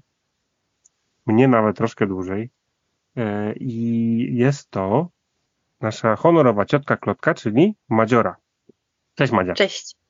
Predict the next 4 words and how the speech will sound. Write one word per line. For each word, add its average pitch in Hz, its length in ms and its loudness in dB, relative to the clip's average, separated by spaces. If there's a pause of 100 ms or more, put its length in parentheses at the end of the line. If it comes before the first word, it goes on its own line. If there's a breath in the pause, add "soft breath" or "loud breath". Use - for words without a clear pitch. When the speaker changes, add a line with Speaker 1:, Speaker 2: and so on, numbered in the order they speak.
(440)
Speaker 2:
Hejka, 214 480 0
cześć. - 480 -10 (1000)
Speaker 1:
No 220 160 2
i, 226 320 0